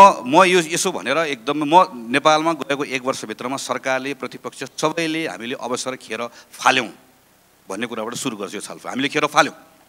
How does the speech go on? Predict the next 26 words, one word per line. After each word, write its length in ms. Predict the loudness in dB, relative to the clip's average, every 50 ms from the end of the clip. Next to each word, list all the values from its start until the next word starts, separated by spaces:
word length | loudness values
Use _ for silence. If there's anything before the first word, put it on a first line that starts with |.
| _ _ _ _ _ _ _ _ _ -4
हामीले 300 | -2 -2 -2 -2 4 8
महत्त्वपूर्ण 420 | 8 8 8 8 4 2 4 4
एक 80 | 4 2
वर्ष 160 | 0 -4 -6
खेर 180 | -8 -8 -10
फाल्यौँ। 260 | -8 -8 -10 -8 -4 -2
हाम्रो 200 | 2 4 4 4
पनि, 140 | 4 2 0 0
हाम्रो 280 | -2 0 2 2 0 0 -2 -14 -20 -20 -16 _
प्रश्न, 260 | -4 -4 -4 -2 -4 -4 0
म 240 | 2 4 4 4 4
त्यसलाई 240 | 2 -2 -2 0
डिफेन्डै 340 | 0 0 0 2 4 4 4
गर्दिनँ, 340 | 2 0 -4 -6 -16 -20 -20 _ _ _ _ _ _ _ _ _ _ _ _ _ _ _ -20 _ _ _ _ -4
यो, 160 | -2 -2 2
यो 160 | 2 2 2
भयो, 120 | 4 2 2
यो 120 | 2 0
भयो 100 | -2 -4
भनेर। 160 | -6 -8 -10
खालि 320 | -12 -8 2 4 4 4 4
मैले 180 | 2 -2 -4
केसँग 340 | -2 -4 -6 -6 -6 -6 -4
मात्र 200 | -6 -4 -6 -6
भनेको 320 | -10 -8 -12 -12 -12 -14
भने 300 | -16 -16 -10 -6 -6 -6